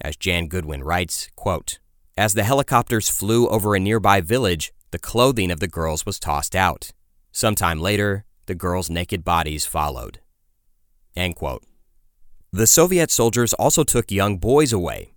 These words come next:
although less for sexual gratification and more for conscription into the Afghan Communist Army. A Mujahideen named Farouk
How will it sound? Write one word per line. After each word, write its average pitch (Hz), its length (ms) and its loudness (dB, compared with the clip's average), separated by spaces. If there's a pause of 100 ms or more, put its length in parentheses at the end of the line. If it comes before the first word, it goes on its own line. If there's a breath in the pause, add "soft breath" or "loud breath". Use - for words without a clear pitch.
although 117 220 4
less 151 240 2
for 113 140 -2
sexual 104 400 0
gratification 92 760 -2
and 90 120 -8
more 95 200 -2
for - 140 -6
conscription - 800 -4 (100)
into 92 160 -6
the 85 140 -2
Afghan 92 420 -2
Communist 78 600 -6
Army. 98 420 -2 (220)
A 95 60 -2
Mujahideen 110 580 2
named 90 220 -2
Farouk 117 600 -2